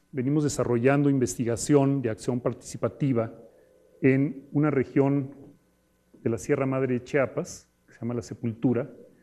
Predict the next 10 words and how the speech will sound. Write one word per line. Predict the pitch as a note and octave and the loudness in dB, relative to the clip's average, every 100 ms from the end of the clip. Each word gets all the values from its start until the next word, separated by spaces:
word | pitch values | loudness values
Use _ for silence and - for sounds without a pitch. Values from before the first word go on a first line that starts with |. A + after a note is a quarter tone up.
| _ _ - | _ _ 2
donde | C#3 F#3 | 6 6
hay | |
una | G#3 G3 | 4 0
plétora | - F#3+ F#3+ E3 | 2 2 4 4
de | C3 | 2
actores | A#2 - E3+ D#3+ G#2 - - _ _ _ | 0 2 4 4 0 -6 -18 _ _ _
que | - | -2
impulsan | B2+ B2 E3+ E3 F3+ E3+ - - | -2 0 -2 -2 -2 -2 -4 -6
proyectos | C3 B2+ C#3 - | -2 -2 -4 -6
privados | - G3 F3 D3+ D3 D3+ - - | 0 4 6 6 4 0 -2 -16